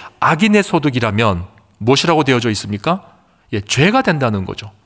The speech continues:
또 반대로 아무리 가난하다 하더라도 그것이 의인의 수고의 산물이라면 어떻게 된다고요? 생명에 이르게 된다, 이렇게 말씀하고 있지 않습니까?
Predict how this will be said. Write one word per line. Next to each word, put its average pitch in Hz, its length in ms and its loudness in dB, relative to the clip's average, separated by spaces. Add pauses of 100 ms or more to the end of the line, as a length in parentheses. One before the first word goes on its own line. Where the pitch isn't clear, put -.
(960)
또 214 80 4
반대로 165 380 2
아무리 196 280 2
가난하다 208 540 2
하더라도 117 640 0
그것이 180 640 2 (400)
의인의 254 440 4
수고의 214 420 2
산물이라면 156 800 0
어떻게 214 280 2
된다고요? 131 500 0 (1400)
생명에 294 600 4
이르게 131 260 0
된다, 101 300 -4
이렇게 151 220 -8
말씀하고 101 420 -2
있지 101 160 -4
않습니까? - 480 -10